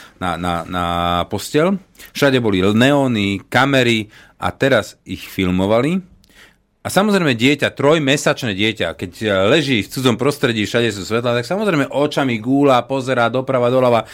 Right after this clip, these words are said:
je v cudzom prostredí. Toto nafilmovali a povedali im, matka neudržala očný kontakt s dieťaťom a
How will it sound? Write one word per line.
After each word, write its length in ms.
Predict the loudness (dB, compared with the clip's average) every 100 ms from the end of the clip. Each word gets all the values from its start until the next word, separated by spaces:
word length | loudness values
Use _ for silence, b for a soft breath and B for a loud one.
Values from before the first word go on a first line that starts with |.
| B
je 80 | -4
v 140 | -4
cudzom 240 | -2 0 0
prostredí. 560 | 0 -2 -2 -2 -4 -8 B
Toto 240 | -4 0
nafilmovali 720 | 2 2 2 2 2 2 0 -2
a 320 | 0 0 -2
povedali 640 | _ -2 0 2 2 0
im, 60 | -4 -8 B B -20 _ -8 -6 -4
matka 480 | 0 0 0 -2 0
neudržala 640 | 2 2 0 0 0 -2
očný 400 | -6 -8 -8 -8
kontakt 400 | -8 -8 -8 -10
s 80 | -4
dieťaťom 480 | -4 -2 -2 -2 -2
a 240 | -6 -6